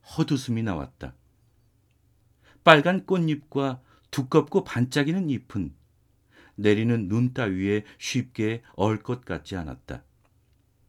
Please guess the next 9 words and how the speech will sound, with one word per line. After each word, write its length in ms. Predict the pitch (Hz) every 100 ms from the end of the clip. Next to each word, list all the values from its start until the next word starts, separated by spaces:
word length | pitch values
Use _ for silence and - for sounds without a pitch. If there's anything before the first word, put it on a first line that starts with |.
| _ _ _ _ _ _ _ _
주변을 400 | - 139 135 143
살펴보니 760 | - 135 - 101 82 117 90 - _ _ - -
나무 380 | 101 101 127
아래 300 | 110 101 113 - _ _ _
동백나무라는 1700 | - 127 135 143 165 156 117 87 62 - _ _ - 95 95 147 131
작은 440 | - - 123 156 -
팻말이 440 | - 147 143 113 120
보였다. 500 | 110 71 - 65 62 _ _ _ _ _ _ _ _ _ _ _ _ _ _
동백꽃은 760 | - 147 143 139 127 - 131 95